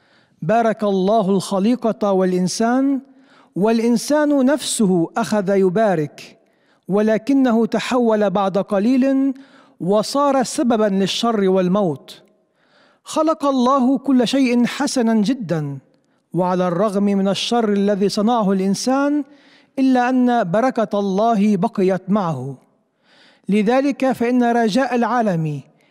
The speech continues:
يكمن كله في بركة الله. الله يريد الخير لنا، يريد البركة لنا." وقال قداسته:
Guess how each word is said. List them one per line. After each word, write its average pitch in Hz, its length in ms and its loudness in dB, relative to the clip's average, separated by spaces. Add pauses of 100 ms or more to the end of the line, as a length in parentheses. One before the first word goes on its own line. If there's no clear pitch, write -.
(140)
يكمن 220 580 0
كله 220 600 2
في 208 180 -2
بركة 190 480 -2
الله. 165 380 -2 (960)
الله 247 680 2
يريد 233 360 2
الخير 226 480 2
لنا، 208 340 0 (640)
يريد 240 460 2
البركة 214 680 0
لنا." 151 320 -4 (760)
وقال 294 460 0
قداسته: 202 840 -2